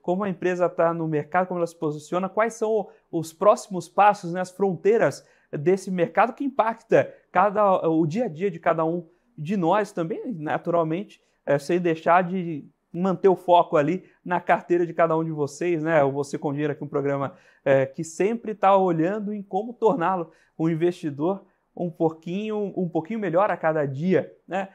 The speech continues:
E, André, eu queria começar esse bloco justamente olhando um pouco perspectivas, olhando um pouco de negócio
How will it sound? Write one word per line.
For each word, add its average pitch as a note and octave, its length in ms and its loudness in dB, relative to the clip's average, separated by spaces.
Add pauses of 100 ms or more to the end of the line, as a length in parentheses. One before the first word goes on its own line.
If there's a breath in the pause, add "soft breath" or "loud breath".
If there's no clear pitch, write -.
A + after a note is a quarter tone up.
(300 soft breath)
E, B3 100 -2
André, B3+ 260 4
eu D3 60 4
queria G3 720 4
começar G#3 480 -2
esse D4+ 200 -6
bloco F#3 460 -2
justamente A3+ 880 -6
olhando G#3 440 -2
um G#3 80 -8
pouco G#3+ 680 -4
perspectivas, G#3+ 760 0
olhando G3 180 -4
um F#3 60 -14
pouco F#3+ 200 -6
de F3 100 -12
negócio F3 500 0